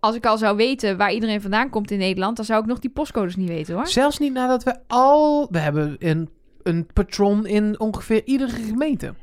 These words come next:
Speaker 1: Ik s-, ik weet dat jij uit Eindhoven komt, dat je in Woensel woont en ik zou niet weten waar je postcode
Speaker 2: Echt?
Speaker 1: mee begint. Ik zou niet eens weten wat Eindhoven voor postcodegebied heeft.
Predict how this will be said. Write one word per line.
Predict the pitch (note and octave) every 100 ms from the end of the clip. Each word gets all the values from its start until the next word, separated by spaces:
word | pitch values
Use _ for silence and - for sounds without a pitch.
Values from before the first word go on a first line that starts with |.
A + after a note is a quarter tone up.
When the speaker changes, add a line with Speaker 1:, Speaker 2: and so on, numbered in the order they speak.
| -
Speaker 1:
Ik | D#4 -
s-, | -
ik | - - G#3
weet | G3 D4+ E4+
dat | -
jij | D#4 D4 -
uit | - C4
Eindhoven | C4+ C#4+ C4+ B3
komt, | A#3+ B3
dat | A3 G#3
je | G3+
in | G3
Woensel | A#3 C#4+ C#4 B3
woont | C4 C4+ -
en | G#3
ik | F#3
zou | - F3+
niet | F#3
weten | A#3 A#3
waar | A3 G#3+
je |
postcode | G#3+ G#3+ D#4+ G#3+
Speaker 2:
Echt? | A3
Speaker 1:
mee | G#3+
begint. | G3 - D4+ A#3 -
Ik | A3
zou | B3+
niet | A3+
eens | G3
weten | G3+ F#3
wat | -
Eindhoven | F#3 F#3+ F3+
voor | -
postcodegebied | G#3 D4+ - E4+ D#4+ D4 D#4
heeft. | D4+ C4+ C#4 -